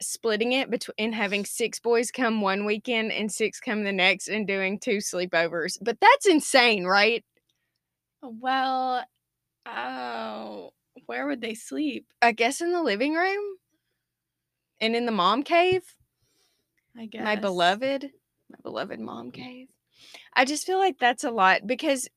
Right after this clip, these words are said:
Speaker 1: what hap-, what's gonna happen is after that first round of six goes home the next morning, I'm gonna have this quick feeling of relief,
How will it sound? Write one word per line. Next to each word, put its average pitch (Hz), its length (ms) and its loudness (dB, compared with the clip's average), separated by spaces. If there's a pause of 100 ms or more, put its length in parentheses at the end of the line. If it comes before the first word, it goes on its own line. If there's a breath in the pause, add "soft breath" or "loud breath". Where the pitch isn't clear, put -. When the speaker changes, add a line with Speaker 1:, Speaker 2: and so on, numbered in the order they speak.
(100)
Speaker 1:
what 247 360 0
hap-, 294 260 -2
what's 294 200 -4
gonna 392 180 0
happen 240 320 2
is 196 220 -2
after 247 280 -2
that 254 220 2
first 196 440 0
round 226 280 0
of 214 100 -4
six - 400 -6
goes 214 340 2
home 208 340 -2
the 233 60 -4
next 233 280 -6
morning, 254 440 -4 (760)
I'm 233 140 0
gonna 247 220 0 (340)
have 233 300 2
this 220 180 0
quick - 360 0
feeling 226 460 -2
of 202 140 -2
relief, 185 640 -2